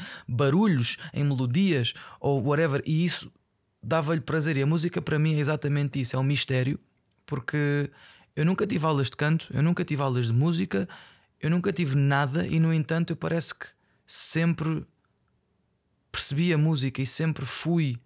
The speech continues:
música. E isso é muito estranho, porque é verdadeiramente,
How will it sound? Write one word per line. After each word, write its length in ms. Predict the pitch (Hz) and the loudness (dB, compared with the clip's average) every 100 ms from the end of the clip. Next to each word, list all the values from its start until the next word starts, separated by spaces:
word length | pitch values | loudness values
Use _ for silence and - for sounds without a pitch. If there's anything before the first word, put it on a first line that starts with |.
| _ _ - | _ _ 0
música. 680 | 143 127 113 110 - 120 - _ _ _ _ _ _ _ _ _ _ _ - | 2 2 2 -2 -4 -8 -8 _ _ _ _ _ _ _ _ _ _ _ -6
E 80 | 170 | 0
isso 140 | 180 196 | 2 4
é 40 | |
muito 220 | 170 185 | 4 4
estranho, 440 | - 165 170 139 - _ _ _ _ _ _ _ _ _ _ _ _ _ _ - | 0 -2 0 -2 -6 _ _ _ _ _ _ _ _ _ _ _ _ _ _ -20
porque 180 | - - | -10 -4
é 40 | 151 | -2
verdadeiramente, 460 | 156 175 180 175 | 0 2 2 2